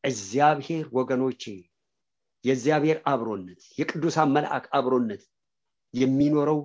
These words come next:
በጥሞና ህይወት ላደጉ ሰዎች ነው። እግዚአብሔርን እንደ እግዚአብሔርነቱ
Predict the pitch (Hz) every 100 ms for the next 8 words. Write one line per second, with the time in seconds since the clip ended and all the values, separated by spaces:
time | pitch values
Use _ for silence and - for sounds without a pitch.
0 | - 110 131 - 160 143 151 143 147 127
1 | - 131 117 - - 117 101 104 - -
2 | 90 - _ _ _ _ _ _ _ _
3 | _ _ _ 110 107 156 147 165 160 165
4 | 156 - _ - 147 131 151 131 147 139
5 | 151 147 147 139